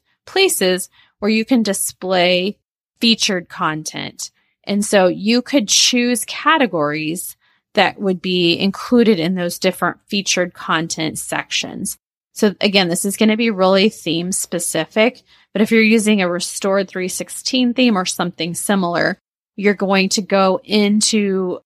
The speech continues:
WordPress again. In your dashboard, you're gonna navigate to your pages.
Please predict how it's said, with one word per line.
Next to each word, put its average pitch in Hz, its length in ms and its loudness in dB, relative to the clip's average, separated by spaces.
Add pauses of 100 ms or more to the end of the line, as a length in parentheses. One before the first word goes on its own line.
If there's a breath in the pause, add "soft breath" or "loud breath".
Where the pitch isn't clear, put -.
(100)
WordPress 196 680 0
again. 180 440 -2 (400)
In 190 160 4
your 208 120 4
dashboard, 165 560 -2
you're 165 100 -10
gonna 175 200 -4
navigate 175 600 -2
to - 140 -4
your 175 180 0
pages. 190 720 2